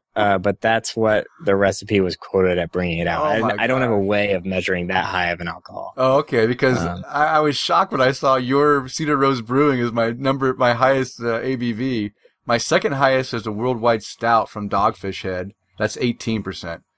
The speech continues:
Speaker 2: And then the Dusty Ice from Had the Beam Brewing is fifteen percent. So
Speaker 1: Yeah.
Speaker 2: Yeah.
Speaker 1: So my lowest, uh, if you get to an actual A B V, is two and a half,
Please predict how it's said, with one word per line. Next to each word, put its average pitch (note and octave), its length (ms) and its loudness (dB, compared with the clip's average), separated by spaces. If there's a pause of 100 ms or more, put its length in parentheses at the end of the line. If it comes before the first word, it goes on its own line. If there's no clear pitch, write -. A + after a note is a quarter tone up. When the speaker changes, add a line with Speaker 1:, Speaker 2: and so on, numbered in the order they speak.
(300)
Speaker 2:
And G#2 140 -2
then B2 140 2
the A2+ 80 2
Dusty B2+ 440 0
Ice A#2+ 360 2
from A2 300 0
Had A2 200 2
the A2 80 -4
Beam A2 400 -2
Brewing G#2+ 560 -2 (220)
is G2+ 180 -6
fifteen G2+ 400 -6
percent. D#2+ 420 -8
So F#2 420 0 (1200)
Speaker 1:
Yeah. D#2 300 0 (2500)
Speaker 2:
Yeah. F#3 140 -4
Speaker 1:
So - 100 -6
my A2 120 0
lowest, G#2+ 640 0
uh, F#2+ 260 2
if - 120 -4
you G2 60 -4
get G2 100 2
to G2 80 0
an F2+ 100 0
actual F2+ 320 0
A F2 120 2
B F2 120 0
V, F2 220 2
is E2+ 180 0
two G2 180 0
and E2 100 0
a F2 40 -6
half, E2+ 460 -8